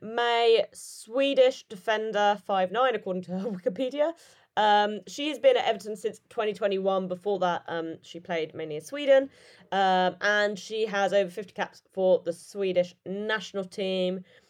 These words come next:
Capable of playing centre-back, right-back, D M, used to playing in a back three or back four. I guess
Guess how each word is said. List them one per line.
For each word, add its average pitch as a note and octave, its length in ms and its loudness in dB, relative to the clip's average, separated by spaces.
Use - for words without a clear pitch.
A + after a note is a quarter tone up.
Capable A#3+ 640 4
of F#3 120 -2
playing F#3 440 4
centre-back, F#3 380 -4
right-back, - 340 -2
D G3 180 0
M, F3 360 2
used F#3+ 200 -6
to - 40 -20
playing F3+ 180 0
in E3+ 60 0
a E3+ 40 -6
back - 260 -4
three F3+ 320 -2
or F3 180 -4
back - 220 -4
four. G#3 480 2
I C4 60 2
guess E4+ 320 2